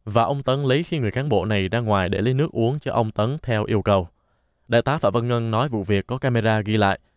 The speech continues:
Tuy nhiên, Giám đốc Công an tỉnh Vĩnh Long cũng chỉ đạo cơ quan cảnh sát điều tra tiếp tục làm rõ vụ việc.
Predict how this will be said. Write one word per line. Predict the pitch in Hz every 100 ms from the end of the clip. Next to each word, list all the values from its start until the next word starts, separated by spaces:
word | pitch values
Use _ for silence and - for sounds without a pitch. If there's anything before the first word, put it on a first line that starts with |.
| _
Tuy | 139
nhiên, | 139 139 123 _ -
Giám | 151
đốc | 190 -
Công | 143
an | 123
tỉnh | 110 90
Vĩnh | 107 113
Long | 131 110 95
cũng | 104 120
chỉ | 120
đạo | 110 90
cơ | - 113
quan | 117 104 98
cảnh | -
sát | - 160
điều | 107 104
tra | 113 113 - _
tiếp | 170 -
tục | 104 _
làm | 101 92 85
rõ | 87 73 131
vụ | 101
việc. | 101 98